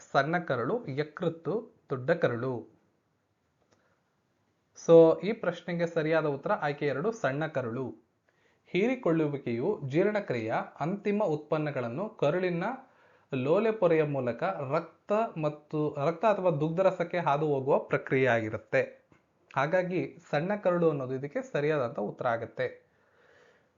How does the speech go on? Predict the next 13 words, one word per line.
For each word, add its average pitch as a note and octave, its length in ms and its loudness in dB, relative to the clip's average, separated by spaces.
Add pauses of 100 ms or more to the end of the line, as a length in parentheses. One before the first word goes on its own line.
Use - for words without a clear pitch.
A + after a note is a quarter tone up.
(100)
ನೋಡಿ, G3+ 160 4
ವಿವರಣೆಯನ್ನ G3 580 0
ನೋಡ್ಬೇಕು D#3 460 2
ಅಂದ್ರೆ D#3+ 380 -2
ಬಾಯಿ, D#3+ 480 2
ಹೊಟ್ಟೆ, G3 400 -4
ಸಣ್ಣ E3 320 -2
ಕರಳು, F3+ 360 0
ದೊಡ್ಡ C#3+ 180 2
ಕರಳಿನಂತಹ E3 680 2
ಆಲಿಮೆಂಟರಿ F3 680 4
ಕಾಲುವೆಯ D3 400 4
ಮೂಲಕ C3+ 400 0